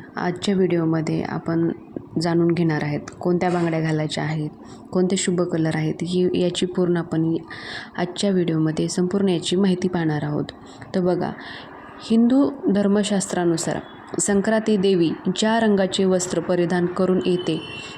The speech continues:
तो रंग त्या सणाला आपण पूर्णपणे वर्ज्य केला जातो. त्यानुसार यावर्षीची संक्रांत ही पिवळ्या रंगाचे वस्त्र धा-, धारण करून आलेली आहे.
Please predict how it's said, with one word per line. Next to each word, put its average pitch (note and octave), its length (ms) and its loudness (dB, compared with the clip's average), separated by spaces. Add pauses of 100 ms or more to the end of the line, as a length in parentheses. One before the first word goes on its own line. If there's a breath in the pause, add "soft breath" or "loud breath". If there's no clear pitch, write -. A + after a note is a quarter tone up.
(120)
तो G#3+ 140 4
रंग F#3+ 240 4 (200)
त्या G#3 160 4
सणाला F3 460 0
आपण F3 300 0
पूर्णपणे G#3+ 680 4 (540 loud breath)
वर्ज्य A3 320 4
केला F#3 320 2
जातो. D3 420 -4 (540)
त्यानुसार G#3+ 480 4
यावर्षीची F#3+ 1300 0
संक्रांत F3+ 460 2
ही E3+ 80 2
पिवळ्या G3 360 2
रंगाचे F3+ 420 2
वस्त्र F3+ 360 0
धा-, F3 500 -2
धारण F3+ 320 2
करून F3+ 640 0
आलेली E3+ 380 0
आहे. E3 340 0